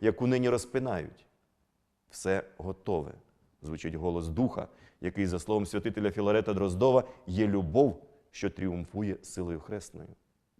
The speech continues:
Жертву принесено, а кров струменить. І в усьому всесвіті, в найтемнішому закутку гріха, тепер чутно слова небесного Агнця:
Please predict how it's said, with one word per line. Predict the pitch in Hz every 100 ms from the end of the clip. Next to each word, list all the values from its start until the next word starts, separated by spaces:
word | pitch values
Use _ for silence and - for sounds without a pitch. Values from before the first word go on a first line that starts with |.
| _ _ _ _ _ _ _ _
Жертву | 78 110 113 98
принесено, | 82 82 85 - 95 92 _ _ _ _ _ _
а | 82
кров | 73 85 92 -
струменить. | - 78 76 71 73 - _ _ _ - -
І | 123
в |
усьому | 131 170 156
всесвіті, | 127 - 147 - 92 85 - - _ _ _ - -
в |
найтемнішому | 127 135 147 143 170 - 156
закутку | 143 147 151 - 139
гріха, | 135 - 87 76 - _ _
тепер | - 95 107 90
чутно | 117 123 127
слова | - 117 95 107 110 90
небесного | 95 85 95 90 92 92 -
Агнця: | 90 76 78 -